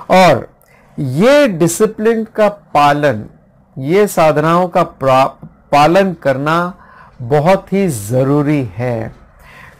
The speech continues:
कब करना है? एक, इनिशियल स्टेज पे जब हम ज्ञानम हासिल करते हैं और ज्ञानम को फॉलो करने की कोशिश करते हैं।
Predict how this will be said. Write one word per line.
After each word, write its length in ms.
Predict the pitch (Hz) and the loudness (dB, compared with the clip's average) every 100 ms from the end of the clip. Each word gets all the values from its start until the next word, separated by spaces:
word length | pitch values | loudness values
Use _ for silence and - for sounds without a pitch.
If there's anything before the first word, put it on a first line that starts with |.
| - | 0
कब 220 | 269 277 - | 0 0 0
करना 340 | 220 196 214 | 0 0 0
है? 360 | 202 190 202 208 - - - - - - | 0 0 -2 -4 -12 -20 -20 -20 -12 0
एक, 360 | 180 240 247 - - - - - | 4 4 0 -10 -20 -20 -14 -2
इनिशियल 520 | 151 196 220 254 226 | 0 2 2 2 0
स्टेज 380 | - 202 196 - | -2 0 0 0
पे 240 | - 208 | 0 0
जब 340 | 160 147 180 | 0 0 0
हम 320 | 156 185 202 190 - - _ _ _ | 0 0 0 -6 -14 -20 _ _ _
ज्ञानम 640 | 139 139 143 156 180 196 160 | -6 -2 0 0 0 -2 -4
हासिल 500 | - 127 135 - 202 | -6 -4 -4 -2 -4
करते 340 | 185 180 165 | -2 -2 -2
हैं 360 | 185 180 190 196 - _ _ _ | -2 -2 -2 -6 -12 _ _ _
और 160 | 151 139 | -2 -2
ज्ञानम 560 | 123 127 139 165 185 | -4 -4 -2 0 -2
को 140 | 185 175 | -2 -4
फॉलो 420 | - - 147 196 | -4 -4 0 0
करने 300 | 196 175 185 | 0 -2 -4
की 140 | 175 | -6
कोशिश 340 | 175 170 165 175 | -4 -4 -4 -4
करते 320 | 175 165 175 | -2 -2 -2
हैं। 260 | 175 190 | -2 -2